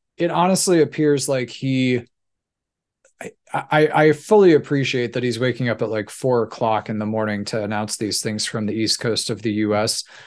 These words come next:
but my goodness, it is dreadfully bad. And it's almost even worse than, like, the typical Slow Ride podcast mispronunciations where, like, to your minimal credit, you almost always manage to say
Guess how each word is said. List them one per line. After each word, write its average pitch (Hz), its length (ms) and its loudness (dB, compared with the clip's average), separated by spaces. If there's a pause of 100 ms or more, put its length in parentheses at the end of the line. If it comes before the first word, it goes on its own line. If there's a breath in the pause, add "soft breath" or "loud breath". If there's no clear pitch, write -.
(220 loud breath)
but 143 180 4
my 147 220 2
goodness, 117 540 -2
it 156 160 4
is 123 360 0
dreadfully 117 600 -2
bad. 113 420 -4 (280 loud breath)
And 165 120 2
it's 175 160 4
almost 220 320 6
even 170 280 4
worse 139 280 2
than, 131 160 -4
like, 123 260 -4
the 120 240 -2 (180)
typical 131 460 0
Slow 127 240 0
Ride 123 300 0
podcast 113 560 -2
mispronunciations 127 1040 -2
where, 127 120 0
like, 120 240 0 (480 soft breath)
to 180 160 6
your 156 560 6
minimal 147 460 0
credit, 135 540 -2 (320 soft breath)
you 147 180 4
almost 165 440 4
always 135 400 2
manage 123 480 -4
to 127 140 -2
say 127 760 0